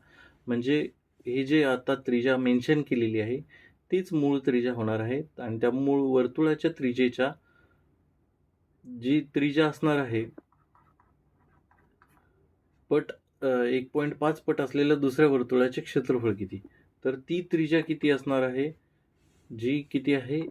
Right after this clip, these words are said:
एक पॉइंट पाच पट. पण कशाच्या? तर मूळ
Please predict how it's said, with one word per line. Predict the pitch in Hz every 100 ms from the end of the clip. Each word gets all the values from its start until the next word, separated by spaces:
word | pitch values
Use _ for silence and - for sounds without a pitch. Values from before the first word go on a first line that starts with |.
| -
एक | 139 143 -
पॉइंट | 147 147 -
पाच | 127 123 123
पट. | _ 104 98 - _ _ -
पण | 139
कशाच्या? | 135 143 139 165 156 127 147 - _ _ _ 143
तर | 147
मूळ | 147 165 180